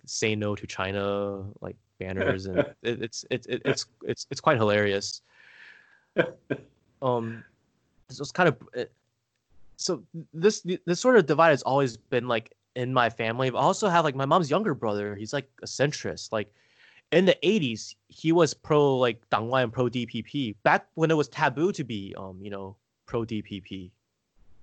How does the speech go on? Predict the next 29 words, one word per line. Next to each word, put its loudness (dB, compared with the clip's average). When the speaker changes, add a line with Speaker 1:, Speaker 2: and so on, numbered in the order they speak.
Speaker 1:
But -2
then, 2
like, 4
now 6
he's, -6
like, -4
super 2
anti 0
Tsai -4
Ing-wen. -6
So -2
he's, 2
like, 10
Speaker 2:
Why? 8
Speaker 1:
he's, -12
like, -2
I -20
mean, -18
he's -14
basically 0
a 4
centrist. -4
Like, -4
he's, -8
you -6
know, 2
he, -6
he's -16
pro-, -2